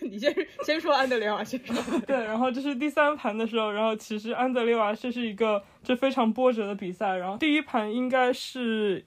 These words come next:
Speaker 2: 一个一比六，然后第二盘是一个六比一这样，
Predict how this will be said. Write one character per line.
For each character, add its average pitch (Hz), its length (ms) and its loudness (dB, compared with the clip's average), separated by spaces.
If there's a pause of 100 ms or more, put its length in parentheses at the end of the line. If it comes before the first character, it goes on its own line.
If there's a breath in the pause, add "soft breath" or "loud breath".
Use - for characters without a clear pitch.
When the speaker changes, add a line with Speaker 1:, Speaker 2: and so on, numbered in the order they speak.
Speaker 2:
一 220 220 0
个 208 460 2
一 285 180 6
比 226 160 -2
六， 247 420 2 (220)
然 208 220 0
后 214 240 2
第 214 160 -4
二 262 180 6
盘 196 380 -4
是 226 220 -4
一 190 60 -4
个 220 140 -2
六 240 200 6
比 196 160 -2
一 196 280 -4
这 208 140 -2
样， 196 160 2